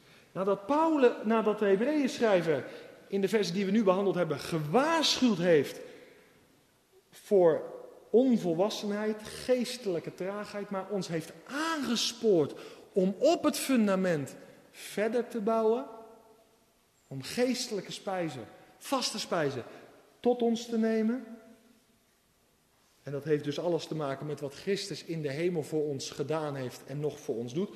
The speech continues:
om vanuit die nieuwe positie te leven. Dan komt hij tot een waarschuwing over afvalligheid. Hij zegt in vers vier, "Want het is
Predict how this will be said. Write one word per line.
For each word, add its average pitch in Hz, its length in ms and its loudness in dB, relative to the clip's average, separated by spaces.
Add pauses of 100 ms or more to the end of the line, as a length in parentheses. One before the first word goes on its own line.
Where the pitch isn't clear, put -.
(160)
om 165 140 -4
vanuit 165 320 2
die 156 140 -4 (400)
nieuwe 208 520 2
positie 175 480 0
te 143 120 -8
leven. 185 420 -2 (2000)
Dan 165 120 -6
komt 185 180 -4
hij 185 80 -4
tot 185 120 -4
een 175 120 -2
waarschuwing 185 680 -2
over 156 300 -4
afvalligheid. 156 800 -10
Hij 131 120 -12
zegt 226 240 -6
in 185 100 -2
vers 147 180 -4
vier, 220 380 -2
"Want 196 300 2
het 185 300 -4
is 196 320 -2